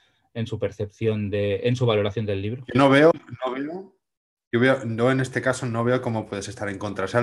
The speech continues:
Speaker 2: es lo que me refería yo antes. No te deja espacio para pensar, bueno, pues no haberte ido a tu país o cualquier otra reflexión, no lo sé. Que no digo que sea incorrecta o correcta, sino que te está diciendo claramente que si piensas eso, está mal.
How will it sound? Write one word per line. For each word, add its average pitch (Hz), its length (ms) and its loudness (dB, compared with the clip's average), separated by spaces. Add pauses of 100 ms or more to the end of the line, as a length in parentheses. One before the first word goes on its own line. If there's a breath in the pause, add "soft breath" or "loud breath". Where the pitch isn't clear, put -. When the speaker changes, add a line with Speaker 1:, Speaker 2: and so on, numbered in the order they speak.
Speaker 2:
es 104 100 -2
lo 135 120 4
que 127 80 2
me 117 80 4
refería 110 320 0
yo 104 160 0
antes. 95 440 -6 (260 soft breath)
No 127 220 4
te 156 80 6
deja 139 260 4
espacio 135 440 0
para 113 260 2
pensar, 107 400 -4
bueno, 123 200 0
pues 101 140 -8
no 107 60 0
haberte 113 280 2
ido 104 120 -2
a 92 40 -4
tu 95 140 -8
país 101 300 -2
o 104 100 -2
cualquier 101 380 0
otra 98 160 2
reflexión, 101 500 0
no 127 100 0
lo 147 100 4
sé. - 260 -4 (340 loud breath)
Que 101 80 0
no 110 60 4
digo 143 140 8
que 135 60 6
sea 127 120 4
incorrecta 117 400 2
o 113 60 0
correcta, 127 320 0
sino 113 200 -6
que - 80 -8
te 104 60 -6
está 120 160 -4
diciendo 113 320 -2
claramente 117 720 0 (920 soft breath)
que 113 80 -2
si 117 160 0
piensas 143 480 2
eso, 180 520 2
está - 220 -4
mal. 82 280 -8